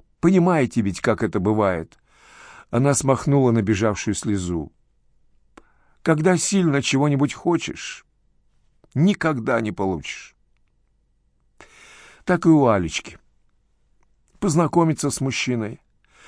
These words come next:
Сначала на крыльях от счастья летает, а потом... В общем, причину своих неудач дочка видела в том, что не имеет отдельной жилплощади.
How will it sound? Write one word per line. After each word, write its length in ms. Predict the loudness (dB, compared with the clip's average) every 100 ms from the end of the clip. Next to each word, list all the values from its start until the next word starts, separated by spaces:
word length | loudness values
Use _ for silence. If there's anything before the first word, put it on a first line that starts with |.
| -20 -4
Сначала 540 | 0 2 2 2 2
на 120 | 2
крыльях 420 | 2 2 2 0
от 100 | -2
счастья 420 | -2 -2 -2 -2 -2
летает, 680 | -2 -4 -6 -6 -10 -18 _ _ _ -8
а 80 | -4
потом... 540 | -4 0 0 0 -2 -12 _ _ _ _ _ _ -20 -20 _ _ _ _ _ _
В 100 | 0
общем, 340 | 0 2 2 2
причину 460 | 0 2 2 2
своих 320 | 0 0 0 0
неудач 540 | 0 0 0 -2 -2
дочка 380 | 0 0 0 0
видела 400 | 0 2 2 0
в 60 | 0
том, 220 | 0 0
что 220 | -2 -2
не 300 | 0 2 2
имеет 640 | 2 2 0 -4 _ -20 _ _ _
отдельной 540 | -4 -2 0 0 2 0
жилплощади. 1080 | 0 0 0 0 0 -2 -10 -10 -12 -16